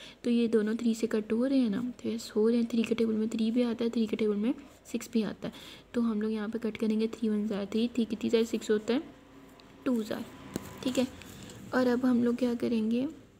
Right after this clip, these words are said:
टू है हमारे पास, वो लिखें, और यहाँ पे भी क्या है, टू, तो यहाँ पे टू लिखते हैं, नीचे वन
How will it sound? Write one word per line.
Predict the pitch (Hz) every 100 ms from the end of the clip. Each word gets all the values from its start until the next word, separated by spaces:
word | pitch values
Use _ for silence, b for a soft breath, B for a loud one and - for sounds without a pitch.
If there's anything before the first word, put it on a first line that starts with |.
| - - - - - - -
टू | 269
है | 269
हमारे | 262 240 226
पास, | 233 240 240
वो | 233
लिखें, | 247 240 - 262 269 - - - - _ _ _ _ - _ - - - -
और | 220
यहाँ | 220 214 220
पे | 233
भी | 247 311 -
क्या | 220
है, | 226 262 -
टू, | 196 - -
तो |
यहाँ | 190 202
पे | 185 208
टू | 208 196
लिखते | - -
हैं, | - 285
नीचे | 220 214 240
वन | 226 220